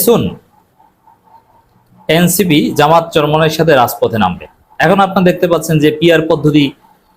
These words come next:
সংস্কার, জুলাই সনদের আইনি ভিত্তি দেওয়া সহ সাত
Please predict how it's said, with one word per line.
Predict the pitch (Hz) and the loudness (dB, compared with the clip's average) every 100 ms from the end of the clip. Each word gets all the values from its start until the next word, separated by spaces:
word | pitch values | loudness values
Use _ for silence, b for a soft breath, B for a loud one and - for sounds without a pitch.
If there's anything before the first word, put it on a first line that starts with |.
| - - | -20 -8
সংস্কার, | - 160 156 - 156 139 135 | -2 0 0 2 2 2 0
জুলাই | 135 160 160 | 2 2 2
সনদের | 160 156 151 | 0 2 2
আইনি | 143 151 | 2 0
ভিত্তি | 147 156 - 156 | 0 -2 0 2
দেওয়া | 151 147 | 2 2
সহ | 160 151 | 0 -4
সাত | - 151 | -2 -4